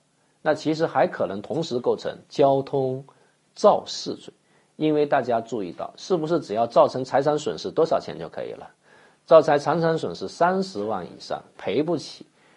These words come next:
大家觉得一个桥大概多少钱？<laughs> 啊，好像在这个案件中还死人了，是不是死人了呀？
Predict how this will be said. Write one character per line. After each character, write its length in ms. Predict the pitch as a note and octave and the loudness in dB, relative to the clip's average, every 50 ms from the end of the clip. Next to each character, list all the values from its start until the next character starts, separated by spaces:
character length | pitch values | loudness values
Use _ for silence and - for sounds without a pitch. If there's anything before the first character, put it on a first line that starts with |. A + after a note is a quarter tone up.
| _ _ | _ _
大 100 | - D3+ | -2 0
家 160 | D#3 E3+ E3 - | 2 2 2 2
觉 180 | - A#2 B2+ | 2 0 0
得 120 | D3 C#3+ B2 | 0 2 0
一 100 | C3 D3+ | 0 0
个 140 | D#3+ D#3+ | 0 0
桥 340 | C#3 - - - D#2+ E2+ A2 | -2 -2 -4 -2 0 0 0
大 160 | - F3 D#3+ | 0 -2 -2
概 140 | - - G#2 | 0 -2 -4
多 160 | F2 D#2+ D#2+ | -4 -4 -6
少 80 | D2+ C#2+ | -8 -8
钱？ 200 | - - - E2 - - - - - - - - - - - - - - - - - - - - - - - - - - - - - - - - - - - | -10 -14 -18 -14 -10 -8 -6 -6 -8 -10 -14 -18 -20 -20 -20 -20 -20 -20 -20 -18 -16 -16 -16 -14 -16 -16 -16 -16 -16 -16 -14 -14 -14 -14 -14 -14 -14 -16 -16
<laughs> 1200 | - - - - - _ - - - - _ - - - - - - - - - - _ _ - | -14 -14 -14 -14 -14 _ -14 -14 -14 -14 _ -14 -14 -14 -14 -16 -20 -20 -20 -20 -20 _ _ -4
啊， 260 | A#2+ A2 G2 F#2+ - - _ _ _ _ | -2 -2 -2 -2 -4 -10 _ _ _ _
好 180 | - - D3+ D3 | 6 8 8 8
像 200 | D3 G#3 G#3+ G3+ | 8 8 4 6
在 120 | G#3 G3+ | 6 6
这 100 | F3+ G#3+ | 6 6
个 80 | G3+ G3+ | 6 6
案 140 | F#3+ F#3+ F3 | 6 4 4
件 200 | E3 F#3 E3+ D3 | 2 2 2 2
中 160 | C#3+ E3 D#3 | 2 2 2
还 120 | D3 D3 | 2 2
死 220 | D3 - - - F2+ | 2 0 -4 -8 -6
人 180 | D#2+ D#2+ D#2 | -6 -6 -8
了， 120 | D#2+ F2+ - _ _ _ _ _ _ _ _ _ _ _ _ _ - - _ _ _ | -10 -14 -18 _ _ _ _ _ _ _ _ _ _ _ _ _ -20 -20 _ _ _
是 160 | - - G3 | -2 0 2
不 100 | F3 F3+ | 2 2
是 60 | D3 | 2
死 120 | - - A#2 | 0 -2 -4
人 80 | G#2 | -4
了 200 | F#2 F#2+ F#2+ F#2 | -4 -6 -10 -10
呀？ 100 | F2+ E2+ | -12 -12